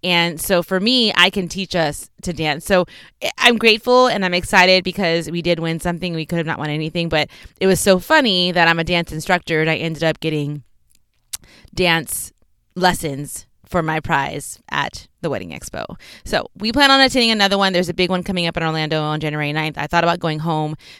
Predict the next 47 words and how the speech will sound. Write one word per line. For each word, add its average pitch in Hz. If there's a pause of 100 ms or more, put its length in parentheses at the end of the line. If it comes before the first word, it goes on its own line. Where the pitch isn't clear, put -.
(100)
to 165
be 170
with 165
my 160
mom 165
to 170
do 151
a 139
wedding 156
expo 151
in 143
San 151
Antonio, 175
but, 156 (320)
um, 135 (220)
this 170
one's 170
gonna 160
be 156
really 160
huge. 160
So, 147 (100)
uh, 165
my 156
mom 151
and 151
I 147
are -
planning 143
a -
different 131
date 135
for 151
the 139
bigger 143 (360)
wedding 156
expo 143
that's 139
gonna 143
be 135
in 131
Texas. -
So - (380)
stay 190
tuned 156
for 156
that. 220